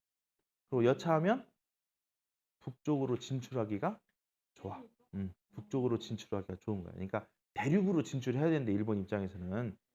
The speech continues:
대륙으로 진출해야 되는데 저렇게 원산항을 차지했을 때 일본에서 보급을 원산 쪽으로 가고 원산에서 이제 군대가 북쪽으로 출발할 경우 가까우니까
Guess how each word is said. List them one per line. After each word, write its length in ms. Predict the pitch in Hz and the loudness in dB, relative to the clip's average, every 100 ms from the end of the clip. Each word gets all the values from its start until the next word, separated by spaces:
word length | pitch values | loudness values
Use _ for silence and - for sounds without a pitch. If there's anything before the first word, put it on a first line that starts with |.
| _ _ | _ _
대륙으로 420 | 131 156 180 160 123 | 2 4 4 2 0
진출해야 420 | 143 127 131 143 | -4 -2 0 0
되는데 500 | 131 117 147 151 - _ _ | 0 0 2 0 -2 _ _
저렇게 180 | 131 131 | 0 4
원산항을 720 | 101 147 185 190 180 156 123 | 6 6 6 4 2 0 -4
차지했을 580 | - 156 143 139 127 - | -4 -2 -2 0 -2 2
때 300 | 120 98 - _ - | 2 0 -4 _ 0
일본에서 760 | 143 175 175 156 135 208 247 - _ | 4 6 6 6 4 2 2 -2 _
보급을 600 | - 180 196 175 139 101 | 6 6 8 6 6 6
원산 420 | 101 139 147 143 | 6 6 4 0
쪽으로 280 | 131 110 95 | 0 0 0
가고 580 | - 98 98 101 107 - _ _ _ - | -4 -8 -2 0 0 -4 _ _ _ 2
원산에서 580 | 123 165 175 156 139 127 | 4 6 4 2 0 0
이제 120 | 107 | 0
군대가 640 | - 143 131 120 180 254 - _ | 0 2 4 6 4 2 -4 _
북쪽으로 400 | 143 - 160 123 | -8 0 2 2
출발할 460 | 104 165 143 131 135 | -2 -2 0 -2 0
경우 240 | 123 117 151 | 0 0 -4
가까우니까 880 | - - 127 104 87 95 95 113 | -8 -2 0 0 -4 -4 -2 -2